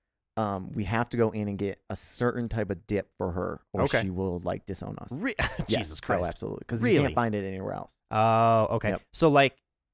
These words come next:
Speaker 2: <sighs> 'cause I know that you can order online things. Is there a way that you could potentially get this, like, shipped out, like, birthday present
Speaker 1: I don't know,
Speaker 2: kinda
Speaker 1: probably.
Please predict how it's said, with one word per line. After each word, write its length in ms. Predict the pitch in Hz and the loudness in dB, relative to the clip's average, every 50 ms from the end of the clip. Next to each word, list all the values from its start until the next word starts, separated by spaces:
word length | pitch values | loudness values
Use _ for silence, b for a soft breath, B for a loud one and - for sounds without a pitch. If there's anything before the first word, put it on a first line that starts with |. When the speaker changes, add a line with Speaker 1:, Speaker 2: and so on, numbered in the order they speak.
| _ _ - | _ _ -16
Speaker 2:
<sighs> 400 | - - - - - - - - | -16 -14 -14 -14 -10 -10 -8 -4
'cause 120 | - 131 | 0 2
I 60 | 151 156 | 4 6
know 160 | 165 165 160 | 8 8 8
that 100 | 147 135 | 8 6
you 120 | 147 139 | 4 2
can 140 | 127 135 123 - | 0 0 0 2
order 260 | 139 139 120 117 107 | 2 4 4 4 4
online 320 | 98 104 151 190 214 185 | 2 2 0 0 0 0
things. 300 | - - 113 107 107 - - _ - | 0 -2 -2 -2 -2 -8 -12 _ -10
Is 120 | 107 104 | -6 -2
there 160 | 139 202 240 | -2 0 2
a 40 | 226 | 2
way 200 | 147 139 147 180 | 4 4 4 4
that 120 | 190 156 104 | 2 0 0
you 120 | 113 110 | -2 -4
could 120 | - 98 | -6 -6
potentially 360 | - - 120 117 117 - 104 85 | -6 -4 -6 -6 -4 -6 -6 -6
get 200 | 90 104 101 - | -4 -6 -6 -4
this, 200 | - 92 - - | -4 -6 -6 -6
like, 140 | 85 82 - - | -10 -12 -10 -8
shipped 220 | - - - - | -8 -8 -4 -2
out, 220 | 80 98 127 - - _ _ _ | -2 0 -2 -2 -4 _ _ _
like, 120 | - - - _ - | -16 -16 -16 _ -6
birthday 220 | - 101 - - 127 | -6 -4 -2 -2 -2
present 360 | 123 143 139 139 143 151 - _ _ _ _ _ _ _ _ _ _ _ _ - | 0 2 2 2 0 -2 -6 _ _ _ _ _ _ _ _ _ _ _ _ -14
Speaker 1:
I 40 | 165 | -10
don't 80 | 156 143 | -8 -8
know, 60 | 131 | -4
Speaker 2:
kinda 140 | 131 156 139 | -4 -2 0
Speaker 1:
probably. 160 | 117 156 165 | 0 0 0